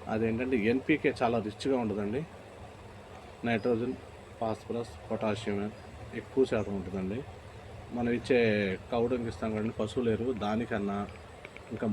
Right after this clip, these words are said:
మస్టర్డ్ కేక్, మస్టర్డ్ కేక్ అంటే అదే ఆవపిండి అంటారు కానీ దానికన్నా చాలా డబల్ రెట్లు ఉంటుందండి. ఇదేం లేదు, మన ఇళ్ళల్లో వాడుకునేదండి, ఆ,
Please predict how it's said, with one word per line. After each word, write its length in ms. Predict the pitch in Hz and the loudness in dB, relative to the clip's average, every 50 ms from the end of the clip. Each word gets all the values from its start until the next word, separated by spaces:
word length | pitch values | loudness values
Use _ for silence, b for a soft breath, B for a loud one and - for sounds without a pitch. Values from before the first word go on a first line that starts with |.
| 110 | 0
మస్టర్డ్ 320 | 117 - - - 160 135 98 98 | 0 0 4 4 4 4 4 0
కేక్, 200 | 95 95 - - - - - - - - - - - 127 | -2 -4 -8 -12 -12 -12 -14 -14 -16 -16 -14 -10 -8 -8
మస్టర్డ్ 320 | 127 - - 156 139 143 - | -8 -6 -6 -6 -6 -4 -4
కేక్ 180 | 143 131 - 139 | -4 -4 -4 -4
అంటే 160 | 131 123 131 127 123 117 | -4 0 0 0 0 0
అదే 160 | 113 120 117 110 101 98 92 87 - 87 - - - - - - 113 117 | 0 0 0 0 0 -2 -4 -6 -10 -14 -16 -16 -18 -18 -10 0 2 4
ఆవపిండి 380 | 123 131 131 - 143 123 113 110 | 6 6 4 4 2 2 2 2
అంటారు 180 | 107 101 104 107 | 0 0 -2 -4
కానీ 120 | 117 120 107 95 | -4 -4 -2 2
దానికన్నా 560 | 110 107 110 117 127 123 - 131 113 110 101 101 101 101 - - - - - - - - - - - - - - - - - - - - | 2 2 4 2 0 2 0 2 2 2 0 0 -2 -4 -8 -14 -18 -18 -18 -18 -18 -18 -18 -18 -18 -18 -16 -16 -16 -16 -16 -16 -14 -6
చాలా 360 | - 127 117 120 123 123 123 120 117 113 110 104 101 101 95 92 90 107 104 - - - 92 104 107 | -4 -2 0 2 4 4 6 6 6 6 4 4 2 2 0 -2 -4 -8 -12 -14 -12 -10 -10 0 2
డబల్ 240 | 127 127 131 151 147 151 | 2 4 4 4 4 4
రెట్లు 220 | 143 127 - 127 117 | 2 2 2 0 0
ఉంటుందండి. 360 | 107 95 - 104 98 95 92 95 - - - - - - - - - - - - - - - 120 | 0 0 0 2 2 2 0 -4 -8 -12 -18 -18 -18 -18 -18 -18 -18 -18 -18 -18 -18 -6 0 4
ఇదేం 180 | 123 127 135 143 | 4 6 6 6
లేదు, 140 | 147 143 151 151 139 | 4 4 2 2 2
మన 160 | 123 117 110 | 2 2 2
ఇళ్ళల్లో 240 | 110 117 123 131 135 123 | 4 2 4 6 6 6
వాడుకునేదండి, 600 | 113 110 98 - 117 113 110 104 113 113 127 175 220 214 - - - - - - - - - - - - - - - - - - - | 4 2 0 -2 -2 -2 -2 -2 -2 0 0 0 0 -2 -4 -12 -16 -14 -14 -14 -14 -16 -16 -16 -18 -18 -18 -16 -16 -16 -14 -10 -8
ఆ, 40 | 95 | -8